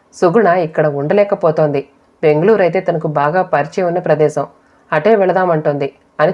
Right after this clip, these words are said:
చెప్పుకొచ్చాడు. అదే చేశాడు. బెంగళూరు కాపురం. ఆ సంవత్సరమే ఒక బిడ్డకు తండ్రయ్యాడు. ఆంధ్రాకు రాకపోకలు తగ్గించాడు. వచ్చినప్పుడు కూడా భార్యను గురించి, బిడ్డను గురించి పెద్దగా చెప్పడు.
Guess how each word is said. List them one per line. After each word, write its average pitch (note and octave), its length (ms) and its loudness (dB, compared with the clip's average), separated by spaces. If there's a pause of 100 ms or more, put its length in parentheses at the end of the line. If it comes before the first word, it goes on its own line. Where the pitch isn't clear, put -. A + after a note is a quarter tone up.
(100)
చెప్పుకొచ్చాడు. D3+ 540 -4 (480)
అదే D3+ 320 -2
చేశాడు. C#3+ 300 -4 (520)
బెంగళూరు F3+ 400 0
కాపురం. C#3+ 400 -6 (380)
ఆ F3+ 120 2
సంవత్సరమే D3+ 640 -6 (360)
ఒక F#3+ 160 0
బిడ్డకు E3 420 -2
తండ్రయ్యాడు. C#3+ 640 -6 (440)
ఆంధ్రాకు F#3+ 480 0
రాకపోకలు D#3 600 -2
తగ్గించాడు. C#3+ 600 -4 (420)
వచ్చినప్పుడు D#3+ 500 0
కూడా D#3 240 -2
భార్యను E3 500 -2
గురించి, C#3 480 -4 (320)
బిడ్డను F#3+ 300 2
గురించి D3+ 360 -4
పెద్దగా D#3 540 -2
చెప్పడు. D3+ 400 -6